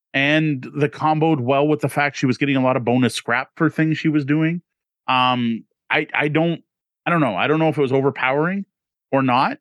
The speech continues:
Uh, one thing to note, this is a competitive game, and it's not like she won. So there is that aspect.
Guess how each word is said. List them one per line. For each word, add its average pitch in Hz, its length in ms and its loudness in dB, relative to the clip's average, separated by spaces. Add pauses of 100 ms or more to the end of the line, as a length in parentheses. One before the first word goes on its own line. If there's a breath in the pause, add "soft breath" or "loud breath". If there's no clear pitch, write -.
(120)
Uh, 113 320 0
one 127 200 0
thing 147 180 0
to 139 60 2
note, 143 200 0
this 135 160 -2
is 120 180 2
a 120 140 2
competitive 143 580 -2
game, 123 280 0
and 120 100 2
it's 113 100 -4
not 139 140 0
like 135 120 -2
she - 120 -4
won. 113 440 -2
So 107 500 -2 (140)
there 123 120 2
is 131 140 2
that 120 180 0
aspect. 160 500 -4